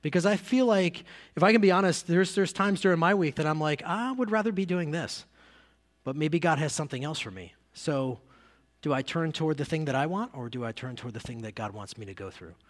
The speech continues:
right? And that's kind of what they were struggling with, and they kept missing the mark on it. It's easier for us to look back and say, <laughs> "The Israelites were wrong right here." But just,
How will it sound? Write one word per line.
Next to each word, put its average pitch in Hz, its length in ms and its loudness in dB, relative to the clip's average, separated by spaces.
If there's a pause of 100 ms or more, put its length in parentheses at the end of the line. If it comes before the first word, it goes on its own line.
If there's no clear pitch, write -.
(600)
right? 110 240 -6 (160)
And 127 120 -6
that's 160 240 0
kind 147 220 0
of 127 60 -4
what 127 160 -6
they 123 120 -6
were 110 140 -10
struggling 117 500 -6
with, 87 240 -12 (200)
and 113 100 -10
they 113 80 -6
kept 127 220 -8
missing 117 400 -10
the 107 80 -12
mark 98 280 -10
on 87 140 -12
it. - 80 -18 (260)
It's - 120 -2
easier 233 200 4
for - 140 -6
us 127 120 -8
to 120 60 -10
look 123 200 -8
back 139 280 -2
and 95 120 -12
say, 95 160 -6 (140)
<laughs> - 120 -16
"The - 100 -16
Israelites 85 460 -12
were 73 80 -14
wrong 98 300 -12 (320)
right 90 160 -12
here." 104 260 -14 (520)
But 113 120 -8
just, - 240 -8